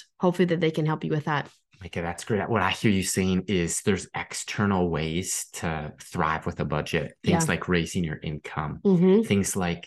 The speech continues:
Speaker 2: cutting expenses,
Speaker 1: Yeah.
Speaker 2: right? But you're talking with contentment is actually an internal variable.
Speaker 1: Yeah. Yep.
Speaker 2: Because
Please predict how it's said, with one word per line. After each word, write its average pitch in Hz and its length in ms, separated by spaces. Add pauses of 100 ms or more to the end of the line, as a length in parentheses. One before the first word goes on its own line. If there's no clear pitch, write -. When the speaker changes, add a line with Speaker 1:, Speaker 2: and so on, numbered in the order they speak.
(120)
Speaker 2:
cutting 85 320
expenses, - 760
Speaker 1:
Yeah. 185 200 (100)
Speaker 2:
right? 175 320 (400)
But - 320
you're 113 100
talking - 460
with 95 160
contentment 87 800
is 87 240
actually 87 600
an 80 240
internal 78 540
variable. - 640
Speaker 1:
Yeah. 190 220 (1000)
Yep. 101 220
Speaker 2:
Because 90 480